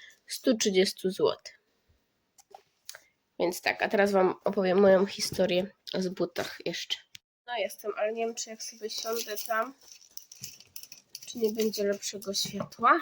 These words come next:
Czekajcie, schowam to i wam jeszcze w sumie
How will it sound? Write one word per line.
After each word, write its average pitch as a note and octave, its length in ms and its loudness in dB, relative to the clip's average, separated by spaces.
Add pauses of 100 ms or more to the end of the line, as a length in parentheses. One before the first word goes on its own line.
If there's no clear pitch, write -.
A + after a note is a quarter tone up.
(220)
Czekajcie, - 420 -10
schowam G3 540 0
to C#4+ 240 -2 (720)
i B3 120 0
wam A#3 140 -2
jeszcze A#3 260 -8
w - 80 -8
sumie A3+ 280 0